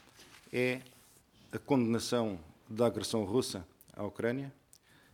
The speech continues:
e a solidariedade de Portugal e dos órgãos de soberania com o povo ucraniano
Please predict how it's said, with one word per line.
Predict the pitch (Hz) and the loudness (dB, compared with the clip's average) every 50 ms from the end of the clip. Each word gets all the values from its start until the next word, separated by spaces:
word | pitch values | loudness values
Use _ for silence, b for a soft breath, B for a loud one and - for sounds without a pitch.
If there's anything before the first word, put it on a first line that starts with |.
| b _ | b _
e | 117 127 | 2 2
a | |
solidariedade | 123 - - 135 131 123 120 120 120 117 117 | 2 4 4 4 4 6 6 6 4 4 2
de | - - | -2 -10
Portugal | - - - 117 107 113 107 98 90 82 - | -16 -12 -8 -2 2 2 2 2 0 -2 -6
e | 113 | -8
dos | 95 104 98 101 | -6 -6 0 0
órgãos | 117 113 101 113 107 | 0 2 2 0 -2
de | - | -2
soberania | - 110 101 98 101 101 107 117 120 123 123 127 131 131 - - _ - - - _ - - - - | -4 -2 -2 -2 -2 0 0 0 -2 -2 -4 -8 -10 -14 -18 -20 _ -20 -20 -20 _ -20 -20 -14 -2
com | - 113 117 123 127 135 139 - - - - _ | 0 0 2 2 0 -4 -8 -12 -20 -20 -20 _
o | - 101 | -12 -12
povo | - - - 135 135 123 110 113 | -12 0 4 4 4 4 4 -2
ucraniano | - 107 110 107 107 110 113 117 123 127 131 131 | -4 -2 -2 0 0 2 0 0 0 -2 -6 -10